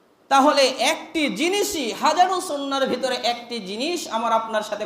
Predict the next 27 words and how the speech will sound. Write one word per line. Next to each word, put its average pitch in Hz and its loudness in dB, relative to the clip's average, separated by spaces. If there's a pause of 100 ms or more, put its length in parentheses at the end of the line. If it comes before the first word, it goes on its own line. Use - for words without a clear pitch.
কবর 196 -4
পর্যন্ত 196 -6
পৌঁছাবে, 190 -6 (180)
সেটি 180 -8
হচ্ছে 185 -4
কি? 196 -4 (800)
কথা 175 2
বলেন 185 0
না 156 -4
কেন? 143 -6 (1080)
দাড়ি। 147 2 (520)
কষ্ট - -10
পায়েন 131 -8
না, 120 -12
যারা 208 -8
রাখেননি 233 -6
কষ্ট 180 -16
পায়েন - -12
না, 71 -20 (340)
অনুরোধ 240 -4 (100)
করব 156 -4 (720)
ছেড়ে 202 -4
দেন, 143 -6 (200)
ভালো 175 0
হবে, 120 -4 (260)
বরকত 233 -6
হবে। - -6